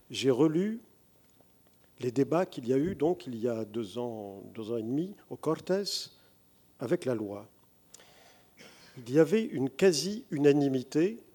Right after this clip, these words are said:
pour cette loi vis-à-vis des séfarades.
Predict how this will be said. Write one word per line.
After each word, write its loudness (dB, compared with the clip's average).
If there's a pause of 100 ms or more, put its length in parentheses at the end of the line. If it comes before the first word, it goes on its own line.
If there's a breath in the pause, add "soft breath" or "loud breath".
(640)
pour 6
cette -2
loi -2 (640)
vis-à-vis -2
des -2
séfarades. -8